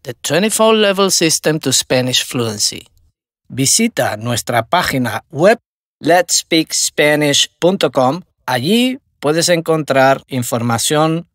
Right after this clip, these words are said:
sobre nuestras clases y cursos de autoaprendizaje que se adaptan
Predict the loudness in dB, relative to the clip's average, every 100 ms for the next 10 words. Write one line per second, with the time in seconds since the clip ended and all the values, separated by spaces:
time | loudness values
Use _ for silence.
0 | _ -4 0 2 2 2 -2 -2 -6 -6
1 | -6 0 2 2 2 2 0 -4 -6 -14
2 | _ -2 0 -2 0 0 2 0 -2 -8
3 | -4 -2 0 -2 -4 0 0 2 2 2
4 | 2 0 0 2 2 2 -2 -10 _ -4
5 | -2 0 2 0 2 0 0